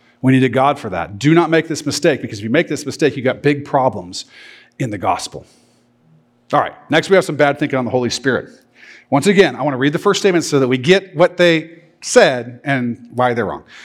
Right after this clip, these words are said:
Uh, remember, ninety-nine percent of evangelicals who attend church once a week strongly agree with this statement. There is one true God in three persons, God the Father, God the Son, and God the Holy Spirit. So the next statement people were asked about is this. The Holy Spirit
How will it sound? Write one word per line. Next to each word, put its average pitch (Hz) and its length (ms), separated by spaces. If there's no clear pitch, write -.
Uh, 104 140
remember, 104 260
ninety-nine 196 360
percent 202 300
of 175 60
evangelicals 175 460
who - 40
attend 190 180
church 185 220
once 180 160
a - 20
week 156 120
strongly 214 380
agree 220 140
with 208 120
this 208 120
statement. 170 380
There 151 160
is 127 100
one 185 280
true 277 240
God 202 320
in 185 100
three 202 220
persons, 190 420
God 135 300
the 240 80
Father, 202 600
God 95 320
the 202 80
Son, 180 480
and 131 120
God 117 180
the 131 80
Holy 151 200
Spirit. 143 540
So - 80
the 123 80
next 156 220
statement 165 340
people 185 240
were 185 100
asked 147 220
about 147 180
is 151 120
this. 156 380
The 143 100
Holy 233 400
Spirit 156 680